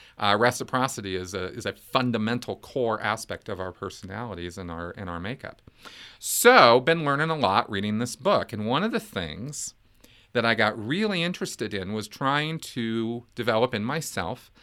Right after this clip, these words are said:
a better skill set for this sort of thing. Because, uh, if I'm going to advise other people on how to get folks out of destructive cult situations, and I've done a lot of that over the last few years,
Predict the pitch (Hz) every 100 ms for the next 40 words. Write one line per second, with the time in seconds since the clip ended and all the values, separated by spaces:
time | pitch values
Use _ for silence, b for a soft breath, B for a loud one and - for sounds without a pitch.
0 | b b 113 104 104 113 - - 131 131
1 | - 87 - 104 87 - - 87 - -
2 | 87 82 - b b b 107 113 104 101
3 | 98 - 101 92 92 120 117 110 101 104
4 | - 101 90 107 120 110 98 117 160 165
5 | 98 - 104 95 104 110 95 104 - -
6 | 113 - - 113 92 95 b b b b
7 | 120 - 139 - - - 196 254 - 127
8 | - 92 85 - 117 123 104 110 107 95
9 | 107 131 123 101 98 95 104 170 196 98
10 | 92 85 101 107 107 95 101 101 - -
11 | 92 90 156 170 90 92 -